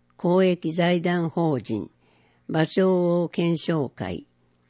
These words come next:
電話、二一四零八一。ファックス、五一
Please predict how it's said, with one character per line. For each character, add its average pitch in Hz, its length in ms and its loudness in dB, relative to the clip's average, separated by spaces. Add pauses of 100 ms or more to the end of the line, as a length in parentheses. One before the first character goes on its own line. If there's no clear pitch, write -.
(420)
電 160 340 2
話、 147 280 -4 (340)
二 180 400 4
一 - 480 -6 (240)
四 175 380 2
零 170 260 0
八 131 500 -4
一。 - 400 -10 (720)
フ 175 120 -2
ァ 170 60 2
ッ - 20 -6 (100)
ク 139 140 -6
ス、 - 320 -8 (420)
五 180 360 4
一 - 500 -4